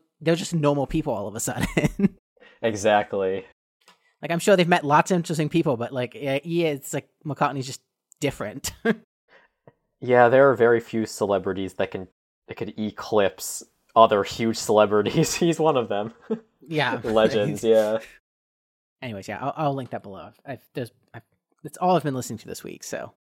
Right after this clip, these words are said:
Speaker 1: I, I didn't, I didn't even take, I didn't even listen to this album as much this week 'cause I was, I was binging. <laughs>
Speaker 2: That's fine. I didn't,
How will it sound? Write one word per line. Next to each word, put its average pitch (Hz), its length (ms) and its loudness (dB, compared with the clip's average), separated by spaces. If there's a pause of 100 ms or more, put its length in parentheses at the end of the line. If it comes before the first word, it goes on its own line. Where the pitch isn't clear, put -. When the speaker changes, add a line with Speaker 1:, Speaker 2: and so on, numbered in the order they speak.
(160)
Speaker 1:
I, 127 260 -4
I 127 200 -8 (420)
didn't, 151 200 -4
I 101 60 -10
didn't 139 120 0
even 139 180 0
take, 127 260 -6 (420)
I 139 40 -8
didn't 165 160 0
even 143 160 0
listen 131 200 -6
to - 20 -8
this 104 120 -10
album 127 200 -2
as 107 100 -14
much 104 140 -12
this 98 120 -16
week - 160 -16
'cause 104 160 -16
I 78 60 -12
was, - 240 -16 (400)
I - 40 -12
was 117 120 -12
binging. 110 400 -10 (640)
<laughs> - 1500 -16
Speaker 2:
That's 226 180 -2
fine. 127 240 0
I 127 120 6
didn't, 220 380 -2